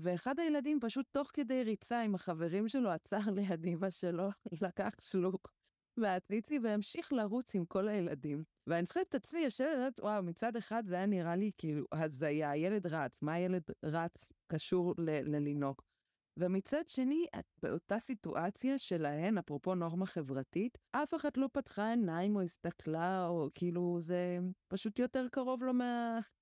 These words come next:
<laughs> ברזייה, מהבקבוק מים, שאין גם,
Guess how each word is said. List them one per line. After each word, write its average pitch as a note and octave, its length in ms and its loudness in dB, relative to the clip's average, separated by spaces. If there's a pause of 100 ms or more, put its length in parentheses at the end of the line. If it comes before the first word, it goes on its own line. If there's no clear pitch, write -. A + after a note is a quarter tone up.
(120)
<laughs> G#3+ 220 2
ברזייה, F#3+ 580 2
מהבקבוק E3+ 800 -2
מים, E3+ 320 2 (800)
שאין F3+ 520 2
גם, D3 200 0